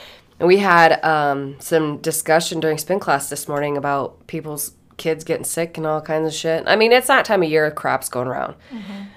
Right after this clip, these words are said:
Speaker 1: But there's a lot of crazy stuff going around. So, um, let's start off with injury prevention. This is big. Um, like, I know that I'm not the only one that has seen this,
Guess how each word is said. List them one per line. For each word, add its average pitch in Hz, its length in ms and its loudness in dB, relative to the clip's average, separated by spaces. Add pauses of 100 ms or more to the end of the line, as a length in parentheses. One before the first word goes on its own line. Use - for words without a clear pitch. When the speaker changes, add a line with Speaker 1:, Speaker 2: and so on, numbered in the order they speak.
Speaker 1:
But 156 400 2 (120)
there's 185 200 2
a 226 40 0
lot 285 100 2
of 277 80 -4 (600)
crazy 170 360 0
stuff 156 300 -4
going 131 200 -4
around. 117 300 -4 (460)
So, 196 640 10
um, 175 640 8 (360)
let's 190 300 6
start 233 240 8
off 240 260 10
with 233 180 6
injury 226 360 6
prevention. 175 720 2 (760)
This 202 300 2
is 370 180 6
big. 170 600 4 (420)
Um, 165 800 6 (640)
like, 190 240 2 (180)
I 208 140 8
know 214 440 10
that 180 140 4
I'm 190 140 6
not 196 160 6
the 196 100 4
only 185 160 6
one 165 480 6
that 165 220 2
has 165 200 0
seen 156 220 0
this, 151 240 0